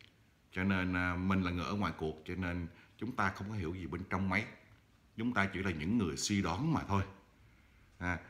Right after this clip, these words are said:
à, những cái giả thuyết của chúng ta có cái đúng, cũng có cái mập mờ lắm. Nếu mà chúng ta là người gia đình á, thì không nói gì.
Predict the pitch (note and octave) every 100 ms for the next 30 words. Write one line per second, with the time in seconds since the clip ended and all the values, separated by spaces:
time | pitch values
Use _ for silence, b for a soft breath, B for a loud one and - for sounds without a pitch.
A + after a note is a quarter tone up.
0 | - - - F2+ F#2 F#2 F2 G#2+ C3+ A2
1 | - - D3 C#3 C3+ A#2+ A2+ G2+ G2+ B
2 | - C3 C#3+ B2+ C3 E3+ - - - G#2
3 | A#2 B2+ D3 F#2 D#2 F2 D#2 D2+ - -
4 | - - - - - - - - - _
5 | - - - - - - - - - -
6 | A2+ C3 B2+ A#2 G#2 F2 D#2+ D#2 F#2+ E2
7 | D#2+ E2 D#2 F2+ F#2+ C3 A2 F2+